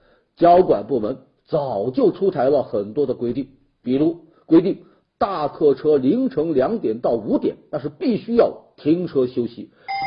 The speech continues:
或者呢是规定司机必须要换班，还有要确保司机白天连续这个驾驶呢不能超过四小时，晚上连续驾驶呢不能超过两小时等等。但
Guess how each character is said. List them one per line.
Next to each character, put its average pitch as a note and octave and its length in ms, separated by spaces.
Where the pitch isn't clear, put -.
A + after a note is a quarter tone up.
或 F#3 120
者 C#3+ 100
呢 D3 100
是 D3 80
规 E3+ 160
定 E3+ 260
司 A3 260
机 G3+ 280
必 A#3 220
须 G#3+ 180
要 F#3 160
换 D#3 220
班， G3+ 160
还 D3+ 80
有 D#3 160
要 F3 180
确 A#3 440
保 A2 240
司 F3+ 280
机 E3+ 240
白 D#3+ 240
天 F#3 240
连 G#3+ 360
续 F3+ 300
这 C3+ 80
个 C#3 180
驾 D3+ 240
驶 - 140
呢 B2 160
不 G3 80
能 D#3+ 160
超 E3 140
过 D3+ 160
四 D3+ 180
小 F2 160
时， B2+ 200
晚 C#3 360
上 D#3+ 260
连 C#3+ 200
续 D3+ 120
驾 C3+ 180
驶 A#2+ 140
呢 A2 140
不 - 100
能 D#3+ 160
超 E3 160
过 D3 140
两 B2 240
小 F#2 140
时 - 220
等 D#3+ 180
等。 - 120
但 - 200